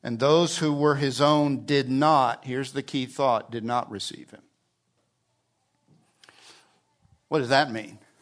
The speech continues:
They rejected him. They rejected who he was.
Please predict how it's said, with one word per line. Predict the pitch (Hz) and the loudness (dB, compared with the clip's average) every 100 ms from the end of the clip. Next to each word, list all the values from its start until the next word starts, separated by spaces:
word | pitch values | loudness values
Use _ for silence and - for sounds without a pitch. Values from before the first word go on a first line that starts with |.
| _ _ - | _ _ -14
They | 117 123 | -8 -6
rejected | 120 113 156 180 - 107 | -6 -4 -2 -2 -6 -12
him. | 98 95 87 _ _ _ _ _ _ _ _ _ _ _ _ _ _ _ _ | -12 -18 -18 _ _ _ _ _ _ _ _ _ _ _ _ _ _ _ _
They | - | -6
rejected | 131 139 120 156 151 151 127 107 | -4 -4 -2 0 0 0 -8 -4
who | - 180 | -2 -2
he | 165 151 | -2 -4
was. | 120 110 98 120 - - | -2 -4 -4 -6 -10 -16